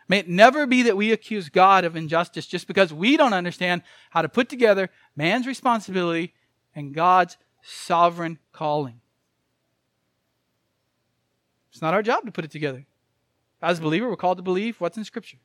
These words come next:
And we, we work with what we have, and we get as close as we can, and then at some point we just say, "You know what? I'm not gonna resist it. I'm gonna believe it.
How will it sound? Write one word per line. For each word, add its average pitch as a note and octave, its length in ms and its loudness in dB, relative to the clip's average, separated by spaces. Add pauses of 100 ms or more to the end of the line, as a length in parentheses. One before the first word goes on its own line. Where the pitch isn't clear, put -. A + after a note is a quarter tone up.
(600)
And D#3+ 120 -2
we, D#3+ 100 -6 (260)
we E3 100 -6
work G3 220 4
with A#3+ 120 -8
what A3 120 -2
we G#3 100 0
have, A3 260 2 (300)
and E3 60 -8
we D#3+ 60 -2
get F3 100 0
as E3 80 -12
close G#3 280 2
as G3 60 -16
we G3+ 60 -14
can, A3 280 -6 (360)
and D#3 80 -8
then E3+ 80 0
at F#3 120 -4
some F#3 140 -10
point E3+ 240 -4
we F#3 100 -8
just E3+ 160 -8
say, F3+ 100 0
"You E3+ 100 -6
know E3+ 80 -4
what? E3 200 -2 (500)
I'm D#3 60 -8
not E3 100 -2
gonna D#3+ 140 -4
resist D3 320 -6
it. F3 60 -6
I'm D#3 100 -4
gonna D3+ 120 -6
believe E3 260 -6
it. F3 120 -6